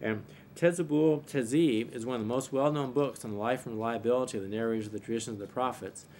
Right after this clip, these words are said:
and he re-, reports that according to Yaqub, Yaqub kind of corresponds to Jacob, by the way,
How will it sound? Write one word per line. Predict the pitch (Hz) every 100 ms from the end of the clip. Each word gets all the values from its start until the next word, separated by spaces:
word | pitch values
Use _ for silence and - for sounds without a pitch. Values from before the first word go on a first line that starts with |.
| - -
and | 127
he | 196
re-, | 180
reports | 139 135 120 - 127 131 -
that |
according | 107 - 135 117
to | 101
Yaqub, | 113 139 139 95 - - 135
Yaqub | 131 131 120 -
kind | 127
of | 110 104
corresponds | 110 104 110 107
to | 92
Jacob, | 104 101 92
by | 92 85
the |
way, | -